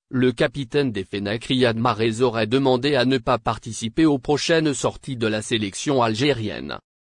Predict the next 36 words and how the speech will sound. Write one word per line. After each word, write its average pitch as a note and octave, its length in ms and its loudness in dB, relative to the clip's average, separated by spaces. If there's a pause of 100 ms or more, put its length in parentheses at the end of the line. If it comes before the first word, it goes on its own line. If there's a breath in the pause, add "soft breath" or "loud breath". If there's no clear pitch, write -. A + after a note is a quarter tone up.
Deux C#3 160 0
mois E3 240 2
après E3+ 260 -2
l'amer C3 440 2
échec A2 360 -4
vécu A#2+ 480 -2
par G#2 180 -2
les G#2 140 -2
Fennecs C3 480 -2
dans C#3 180 6
le D3 120 2
cadre A2 360 -4
des F#2+ 260 -10
matchs A2 480 -2
barrages G#2 460 0
de G#2 80 -6
la F#2+ 140 -4
Coupe B2+ 320 -2
du G#2+ 160 -4
Monde C#3 280 0
deux B2+ 180 4
mille B2+ 180 2
vingt-deux, C3+ 600 4 (220)
ces A#2 160 -4
derniers A2 380 0
vont A#2+ 160 2
disputer A#2 560 -4
leurs A2 220 0
deux C#3 120 -4
premières A2+ 380 0
rencontres C#3 580 -2
en C#3 100 0
qualification D3 840 -2
pour C3 180 -4
la B2+ 140 0
can, C#3+ 380 0